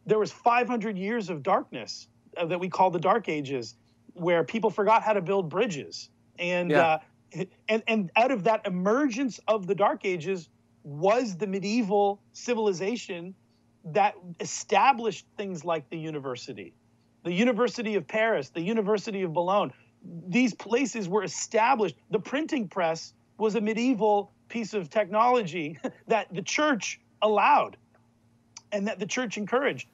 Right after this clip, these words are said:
Speaker 1: The university was the same way. Our, our religion, Christianity, has given the world the best things that it has. And if we, if
Speaker 2: Absolutely.
Speaker 1: and, and as Chesterton said, in freeing ourselves from Christianity, we've only freed ourselves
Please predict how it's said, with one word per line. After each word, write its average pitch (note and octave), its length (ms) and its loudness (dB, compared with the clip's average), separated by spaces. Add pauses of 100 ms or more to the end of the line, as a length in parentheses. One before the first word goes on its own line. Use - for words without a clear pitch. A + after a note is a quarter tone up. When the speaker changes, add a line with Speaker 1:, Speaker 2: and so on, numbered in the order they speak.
(120)
Speaker 1:
The G3 80 -2
university A#3+ 640 2
was F3 140 -4
the F#3 80 -6
same G#3+ 280 -4
way. A3+ 260 2 (240)
Our, C4+ 300 4 (340)
our C#4+ 220 6
religion, A3 640 -2 (100)
Christianity, G3+ 840 -2 (360)
has G3+ 280 2
given A#3+ 480 0
the A#3 100 0
world F#3+ 400 2
the E3+ 80 -6
best D3 400 -2
things D3 300 -6
that C3+ 140 -2
it B2 120 -8
has. - 480 -6 (680)
And G3+ 180 4
if G3 220 0
we, B3 80 4
if A3 60 2
Speaker 2:
Absolutely. C#3+ 420 2 (540)
Speaker 1:
and, G#3 160 0
and G3+ 280 0
as C#4 160 2
Chesterton A#3 560 -2
said, D#3+ 320 0 (180)
in G3 160 -2
freeing B3+ 580 0
ourselves F#3+ 540 2
from E3+ 180 -10
Christianity, C#3+ 840 -6 (320)
we've E3+ 180 -2
only G3 220 2
freed F3+ 340 -2
ourselves C#3+ 500 0